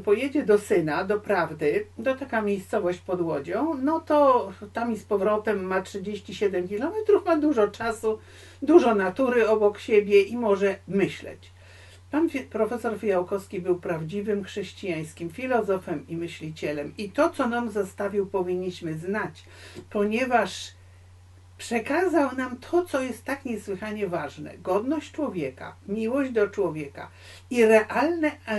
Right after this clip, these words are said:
realizowanie tego w życiu. Proszę państwa, mówił bez przerwy o tym,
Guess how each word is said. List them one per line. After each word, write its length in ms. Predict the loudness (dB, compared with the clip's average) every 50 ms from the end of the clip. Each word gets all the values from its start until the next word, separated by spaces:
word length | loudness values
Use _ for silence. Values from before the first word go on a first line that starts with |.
| 2 4 4 2 0 -2 -4 -6 -6 -4
realizowanie 1000 | 0 0 0 0 0 0 0 0 0 -2 -2 -4 -6 -6 -6 -6 -4 -4 -4 -4 -6
tego 220 | -8 -8 -8 -8 -8
w 80 | -8
życiu. 400 | -10 -10 -12 -12 -12 -16 -18 -20 -20 -20 -20 -20 -20 -20 -20 -20 -20 -20 -20 -2 0
Proszę 300 | 0 2 4 4 2 4
państwa, 380 | 4 2 2 0 0 0 0
mówił 440 | 2 4 4 4 4 4 2 2 4
bez 220 | 4 2 2 2
przerwy 520 | -2 -8 -4 -2 0 0 0 0 -2 -2 -2
o 140 | -2 -4 -4
tym, 360 | -4 -4 -2 -2 -2 -4